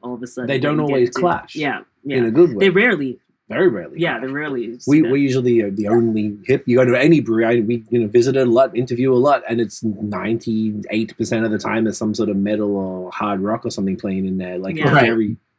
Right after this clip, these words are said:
Speaker 2: rarely that. So to experience our music in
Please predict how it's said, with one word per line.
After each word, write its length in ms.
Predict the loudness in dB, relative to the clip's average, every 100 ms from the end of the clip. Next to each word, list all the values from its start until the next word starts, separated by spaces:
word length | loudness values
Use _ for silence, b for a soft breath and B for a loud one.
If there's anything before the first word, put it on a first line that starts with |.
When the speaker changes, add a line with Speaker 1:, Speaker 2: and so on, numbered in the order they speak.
| _ -4
Speaker 2:
rarely 720 | 0 2 4 4 2 0 -6 _ _ _ -4
that. 320 | 0 0 2
So 160 | 2
to 220 | 2 0 -2
experience 480 | -4 -2 -2 -2 -2
our 300 | 0 2 2
music 520 | 2 0 0 -2 -4 _ _ _ _
in 360 | -2 0 0 -2